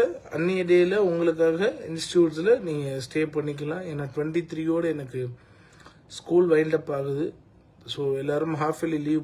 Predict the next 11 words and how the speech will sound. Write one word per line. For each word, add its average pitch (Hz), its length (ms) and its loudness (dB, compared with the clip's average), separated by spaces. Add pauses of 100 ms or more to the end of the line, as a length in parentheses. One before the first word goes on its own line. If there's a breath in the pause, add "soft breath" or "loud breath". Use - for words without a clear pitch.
போறனால, 139 400 -6 (760 soft breath)
அஹ், 131 220 -6
பிளாக்ஸ் 160 340 4
அவைலபிளா 147 440 2
இருக்கு. 143 520 -4 (1080)
So 143 220 -4
தைரியமா 165 480 4
வரலாம். 165 440 -2 (120)
எல்லா 180 580 0
முன்னெச்சரிக்கை 170 880 -2
ஏற்பாடுகளும் 151 760 0